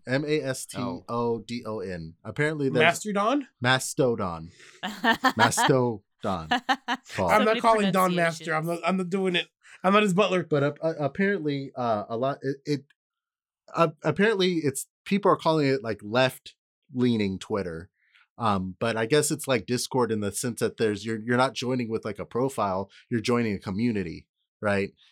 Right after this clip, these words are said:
Speaker 1: And there's, like, different mastodons. Like, I guess there's one for game developers, and, and everybody in the game dev community is moving
Speaker 2: So,
Speaker 1: to that.
Speaker 2: so we're, we're, we're reverting back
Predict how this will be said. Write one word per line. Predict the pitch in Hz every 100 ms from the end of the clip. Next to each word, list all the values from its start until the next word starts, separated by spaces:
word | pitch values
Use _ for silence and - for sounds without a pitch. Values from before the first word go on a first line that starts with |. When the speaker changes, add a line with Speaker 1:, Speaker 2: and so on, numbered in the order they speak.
| _
Speaker 1:
And | 123 113 101
there's, | 107 101 -
like, | 110 98
different | 131 110 98
mastodons. | 104 104 - 95 87 87 87
Like, | 92 92
I | 92
guess | 92 -
there's | 104 101
one | 101
for | 98
game | 90 101 98
developers, | 92 98 95 92 95 92
and, | 90 87 87 _ -
and | 101
everybody | 98 104 104 98
in | 92
the | 85
game | 95 98
dev | 92 92
community | - 95 95 90 90
is | 85
moving | 101 95 92
Speaker 2:
So, | -
Speaker 1:
to |
that. | 90 90 -
Speaker 2:
so | - 180 165
we're, | 180
we're, | 185 208 214 208
we're | 202 254
reverting | 269 254 175 240 254 247 214
back | 196 180 139